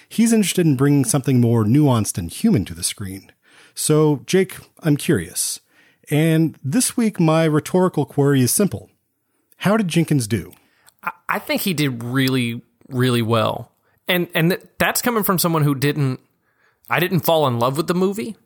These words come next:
Speaker 1: Mm-hmm.
Speaker 2: Uh, and we could talk about that more later, but I thought the direction was just really great.
Speaker 1: So what, uh, what, that's, that's interesting. So you're, you're sort of divided in your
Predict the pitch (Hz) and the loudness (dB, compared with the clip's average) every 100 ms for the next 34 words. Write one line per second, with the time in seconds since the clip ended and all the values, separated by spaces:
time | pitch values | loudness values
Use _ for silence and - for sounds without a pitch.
0 | _ 135 110 98 127 131 135 143 160 151 | _ 2 2 0 -2 0 2 0 0 0
1 | 156 135 135 131 127 127 123 120 135 120 | 0 0 0 0 0 0 2 0 0 0
2 | 123 175 175 110 98 98 123 - 107 104 | -2 0 -2 -2 -4 -2 -2 -4 -8 -6
3 | - - 107 - - 123 117 - 107 92 | -6 -6 -6 -6 -4 -2 -2 -6 -8 -8
4 | - _ - - 160 170 156 156 160 151 | -12 _ -16 -2 2 4 2 0 0 0
5 | 143 170 180 147 151 156 - 143 127 139 | 2 2 0 0 0 0 0 -2 0 0
6 | 123 - 101 - 117 113 113 113 117 131 | 0 -2 -4 0 2 2 2 2 2 2
7 | 117 98 104 110 117 117 107 107 107 104 | 0 0 -2 0 2 2 2 2 2 2
8 | 104 98 98 | 0 0 -4